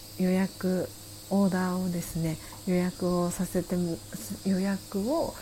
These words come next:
えー、受けた形になるんですけれども、なので、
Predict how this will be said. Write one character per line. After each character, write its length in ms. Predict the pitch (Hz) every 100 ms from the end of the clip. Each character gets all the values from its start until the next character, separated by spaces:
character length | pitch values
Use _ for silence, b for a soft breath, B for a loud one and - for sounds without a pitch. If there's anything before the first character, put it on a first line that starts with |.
| B B
え 160 | 185 170
ー、 60 | 190
受 100 | -
け 100 | 180
た 160 | 170
形 460 | 165 170 180 175 190
に 200 | 175 180
な 140 | 185
る 60 | 180
ん 180 | 165 160
で 100 | 160
す 140 | -
け 100 | 170
れ 100 | 165
ど 140 | 175 214
も、 240 | 240 208 B B B - -
な 160 | 220
の 260 | 196 165 165
で、 280 | 208 190